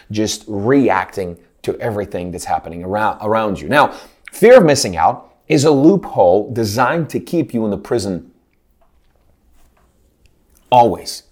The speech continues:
always designed. And, and that loophole is an, is, it's almost like a, uh, a di-, a prison of destruction that will diminish you slowly,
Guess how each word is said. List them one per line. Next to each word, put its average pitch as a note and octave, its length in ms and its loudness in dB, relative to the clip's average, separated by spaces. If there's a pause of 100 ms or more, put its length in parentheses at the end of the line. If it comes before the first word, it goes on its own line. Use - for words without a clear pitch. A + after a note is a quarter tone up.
(420)
always A2 300 4
designed. D3 480 4 (260)
And, D3 160 2
and D#3 220 0
that C#3 160 4
loophole C#3 600 6
is B2+ 160 2
an, C#3 180 2
is, D3 300 4
it's C#3 160 2
almost E3 340 6
like D3 180 6
a, C3+ 240 6 (240)
uh, A2+ 420 6 (120)
a C#3 80 6
di-, D3+ 280 2 (360)
a C3 80 0
prison E3 500 8
of B2 140 0
destruction B2+ 720 4
that C3 200 2
will B2+ 300 4
diminish C#3 640 2
you B2+ 80 2
slowly, D3 800 2